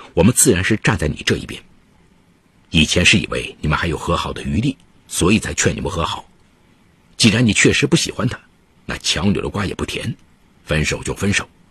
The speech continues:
我们肯定再不会帮着他说话了。”范玉桃继续做着一切努力，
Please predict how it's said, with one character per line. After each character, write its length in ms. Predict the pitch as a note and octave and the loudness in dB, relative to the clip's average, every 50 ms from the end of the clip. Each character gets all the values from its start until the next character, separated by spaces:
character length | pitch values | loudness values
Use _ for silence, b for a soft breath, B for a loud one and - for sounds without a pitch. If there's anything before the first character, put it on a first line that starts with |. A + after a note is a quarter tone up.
| _ _ _ _ _ _ _ _ _ _ _ _ _ _ _ _ _ _ _ _ _ _ _ _ _ - | _ _ _ _ _ _ _ _ _ _ _ _ _ _ _ _ _ _ _ _ _ _ _ _ _ 2
我 80 | - D#2 | 2 4
们 80 | - | 4
肯 140 | - F#2+ E2 | 4 4 4
定 200 | F2 G#2 - - _ _ - _ | 4 4 2 0 _ _ -20 _
再 220 | - - - D2+ C2 | 0 2 2 2 2
不 100 | - - | 0 -4
会 160 | - B1+ B1 | -4 -4 -4
帮 220 | - - D2+ D#2 | -2 0 0 0
着 100 | C#2+ - | -2 -4
他 100 | - - | -8 -8
说 200 | D2 - D#2 D2+ | -6 -4 -2 -2
话 140 | - - D2 | -2 -4 -6
了。” 80 | - - _ _ _ _ _ _ _ _ _ _ _ _ _ _ _ _ _ _ _ _ _ _ _ _ _ _ B B B B B B B B B B B | -8 -12 _ _ _ _ _ _ _ _ _ _ _ _ _ _ _ _ _ _ _ _ _ _ _ _ _ _ B B B B B B B B B B B
范 180 | B - C#3 B2 | B 4 4 6
玉 100 | A#2+ A#2 | 6 4
桃 140 | - F#2 A2+ | 4 4 2
继 200 | A#2 - - E3+ | 2 4 2 2
续 140 | - G#2+ A2 | 4 4 4
做 180 | - - C#3+ G2+ | 4 6 4 4
着 80 | - | 4
一 140 | D2 G#2+ D3+ | 2 0 2
切 140 | D3+ - C#3+ | 4 4 4
努 240 | F2 - - G1+ - | 4 2 0 -2 0
力， 380 | A#2+ D3+ A#2+ - - - - | 0 0 0 0 -4 -14 -20